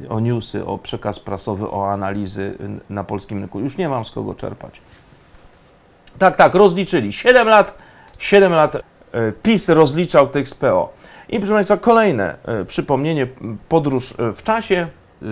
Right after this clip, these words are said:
sprzed, e, siedmiu miesięcy, gdy, e, w R M F dwadzieścia cztery zapytano pana Obajtka, czy gdy będzie zmiana rządu, to on dalej będzie, e, prezesem, będzie się powoływał, wiecie, na ten okres wypowiedzenia, czy tam coś tam,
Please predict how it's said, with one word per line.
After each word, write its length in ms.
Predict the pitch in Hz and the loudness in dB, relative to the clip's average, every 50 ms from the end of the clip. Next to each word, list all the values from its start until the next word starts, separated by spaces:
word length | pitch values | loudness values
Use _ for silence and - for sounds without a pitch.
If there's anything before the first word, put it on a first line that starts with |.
| 104 | -10
sprzed, 1300 | 98 - - - - - - - - - - - - - - - - _ - - - 131 117 - - - - - - 107 104 101 98 - | -10 -12 -16 -18 -18 -18 -18 -18 -18 -16 -16 -16 -16 -16 -16 -18 -20 _ -20 -10 -6 -6 -6 -6 -8 -14 -16 -12 -8 -6 -6 -6 -6 -8
e, 40 | |
siedmiu 360 | - - - 160 165 156 131 117 | -12 -8 -6 -6 -4 -4 -4 -4
miesięcy, 560 | 101 101 - - 196 208 190 180 - 175 165 - - - - - - - - - - - | -6 -8 -6 -6 -4 -4 -4 -2 -4 -4 -4 -6 -14 -20 -20 -20 -20 -20 -20 -20 -12 -8
gdy, 540 | 156 147 147 135 151 147 143 147 143 127 - | -6 -4 -2 0 2 2 4 4 4 2 0
e, 160 | - - - 76 | -6 -12 -10 -6
w 400 | 117 127 120 117 110 120 - - - | -2 -2 0 -2 -2 -6 -8 -2 0
R 120 | 147 147 | 2 2
M 100 | 143 143 | 2 0
F 120 | 139 127 | -2 -2
dwadzieścia 380 | 120 117 123 127 135 127 - 131 | -2 -2 -2 -2 -4 -4 -6 -8
cztery 400 | 123 - - 190 170 170 156 - - | -10 -6 -4 -2 -2 -2 -2 -4 -4
zapytano 1080 | - 110 107 101 120 160 175 156 - - 123 123 - 117 120 139 139 135 131 131 120 | -6 -8 -8 -4 -4 -4 -4 -4 -4 -8 -8 -6 -6 -4 -4 -2 -2 -4 -4 -6 -8
pana 400 | 120 - 120 120 120 117 107 - | -8 -6 -6 -4 -4 -6 -8 -10
Obajtka, 640 | - 107 98 95 113 127 123 117 120 - - 120 110 117 - - - _ _ | -10 -10 -6 -4 -4 -4 -4 -6 -8 -10 -8 -8 -8 -8 -12 -20 -20 _ _
czy 440 | - - 123 120 117 117 113 110 104 | -6 -4 -2 -2 -2 -2 -4 -4 -6
gdy 280 | 101 107 104 113 113 110 | -8 -8 -6 -4 -4 -2
będzie 280 | 98 120 135 139 147 139 | -2 -2 -2 -2 -2 -2
zmiana 300 | 147 156 151 151 143 131 | -2 -4 -2 -2 -2 -2
rządu, 320 | 135 165 180 160 143 139 | -2 -2 -4 -4 -6 -6
to 260 | - - 131 - - - | -4 -4 -4 -4 -4 -4
on 340 | - 123 127 123 120 117 107 - | -4 -2 -2 -2 -4 -6 -8 -10
dalej 360 | - 98 87 101 - 123 147 160 | -8 -6 -6 -4 -2 -2 0 0
będzie, 360 | 196 208 214 214 233 226 214 | 0 0 0 0 0 -2 -2
e, 40 | - - - 180 175 180 170 - | -2 -4 -2 -2 -2 -2 -4 -4
prezesem, 460 | - 160 165 165 185 185 - 160 131 | -2 -2 0 0 -2 -4 -4 -6 -6
będzie 140 | 117 101 104 | -4 -6 -8
się 100 | - 107 | -10 -10
powoływał, 560 | - 113 104 107 117 147 202 226 214 135 104 | -8 -6 -2 0 2 2 2 2 2 -2 -2
wiecie, 220 | 117 156 - 135 | -4 -6 -6 -8
na 100 | 104 98 | -8 -8
ten 100 | 101 95 | -6 -6
okres 280 | 73 110 - - 117 113 | -6 -6 -4 -6 -6 -6
wypowiedzenia, 640 | 131 135 147 165 165 185 190 - - - - - - | -6 -6 -6 -4 -4 -4 -4 -4 -4 -4 -4 -4 -6
czy 120 | 123 - 87 | -6 -8 -12
tam 140 | 104 - | -12 -14
coś 240 | - - - 214 208 | -8 -6 -6 -6 -6
tam, 160 | - - 170 | -8 -10 -12